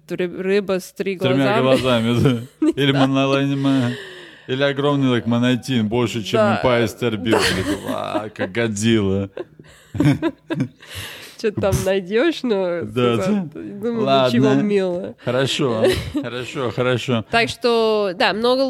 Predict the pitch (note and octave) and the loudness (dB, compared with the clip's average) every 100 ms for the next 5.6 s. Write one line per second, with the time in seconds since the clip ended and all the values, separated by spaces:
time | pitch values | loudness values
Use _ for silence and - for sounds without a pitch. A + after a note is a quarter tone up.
0 | C4 A3+ A#3 A#3+ C4+ F4+ F4+ C#4+ - G3+ | -2 -4 -4 0 0 2 0 0 0 0
1 | F3+ A3+ A3+ A3+ A#3+ A#3 G#3+ G#3+ C#4 C#4 | 0 -2 -2 -2 0 2 2 2 0 -2
2 | A#3 G#3+ G3 G#3+ - G3+ G#3 A#3+ G#3 G3+ | -4 -2 0 -2 -4 -6 -4 0 2 2
3 | F#3+ - F#3+ G3+ F#3 G#3 C4+ F4+ - D#4+ | 0 -6 -4 -2 0 0 2 0 0 -2
4 | C#4+ C#4 C#4 C#4 A3 - - A3+ B3+ B3 | 0 0 0 -2 -2 -4 -4 -2 0 0
5 | A#3+ A#3+ - - G#3+ D3+ | -2 -6 -10 -2 0 0